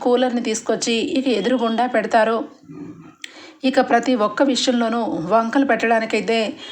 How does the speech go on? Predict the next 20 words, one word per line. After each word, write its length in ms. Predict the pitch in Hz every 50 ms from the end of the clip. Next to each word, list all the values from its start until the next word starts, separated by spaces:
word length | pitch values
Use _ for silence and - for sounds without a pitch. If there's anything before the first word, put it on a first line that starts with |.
| - - - -
ఇక 160 | 311 302 302
మౌనికని 800 | 269 233 214 208 220 233 247 240 247 226 226 233 226 214 - - - - - _ -
ఎవరి 340 | 233 220 202 190 254 285 277
దగ్గరకా 420 | 247 226 190 220 220 220 254 240
వెళ్లకుండా 720 | 214 214 208 202 233 233 247 233 220 220 226 220 208 - - - - - - _ _ -
మామూలుగా 760 | 240 277 285 311 339 311 269 240 226 240 240 226 208 - - - - -
చాలా 260 | 226 220 226 240 247
బిక్కుబిక్కుమంటూ 880 | 240 180 226 226 - 302 285 269 269 269 - 226 226 214 214 - 254
ఉంటూ 260 | 247 233 220 220 240 226
ఉంటుంది. 580 | 226 214 - 233 214 214 226 226 214 - - - - - - - - -
అది 140 | 339 359 262 240
గమనిస్తూ 440 | 220 214 226 262 277 277 277 285 269
ఉంటుంది 480 | 254 233 226 254 247 226 226 240 233
శృతి. 420 | 247 - - 214 214 208 - 247 247
అలాగే 460 | 233 214 220 220 196 240 233 226 220
ఇక 540 | 214 - - 247 277 269 254 233 226 220 226 226 - - - - - - _ _ _ _ -
ఒకవైపు 640 | 277 277 262 233 226 220 220 - 254 233 220 226 240 233 - - - - - - _ _ _ _ _ _ _ _
మీనా, 540 | 208 214 233 240 240 240 233 233 226 220 247 - - - _ -
ఇక 140 | 233 - 269
ఇంతలోనే 800 | 240 214 214 208 - 262 247 240 226 226 233 233 214 - -